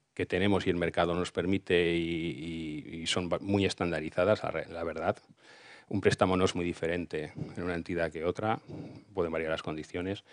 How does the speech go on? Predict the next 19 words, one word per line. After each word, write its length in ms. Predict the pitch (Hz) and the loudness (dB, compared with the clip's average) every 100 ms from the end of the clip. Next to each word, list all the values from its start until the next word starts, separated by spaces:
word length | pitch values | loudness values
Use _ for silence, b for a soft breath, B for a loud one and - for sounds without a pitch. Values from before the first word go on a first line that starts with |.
| B B - | B B 4
pero 160 | 98 | 6
sí 100 | 110 | 8
que, 120 | 104 | 6
sí 100 | - | 6
que 220 | 113 110 - | 6 6 8
creemos 300 | 104 113 - | 6 8 4
que 80 | |
somos 200 | 101 98 | 4 6
diferentes 580 | 104 - 101 98 117 92 | 6 6 6 6 6 8
en 120 | 95 | 6
todo 180 | - 85 | 6 6
lo 140 | 85 90 | 6 6
demás. 320 | 147 - - - - | 4 2 -6 -12 -6
¿Y 80 | 95 | 0
qué 100 | - | 2
es 100 | - | 2
todo 180 | 101 92 | 4 6
lo 120 | 87 | 6
demás? 320 | 78 78 - | 0 -4 -12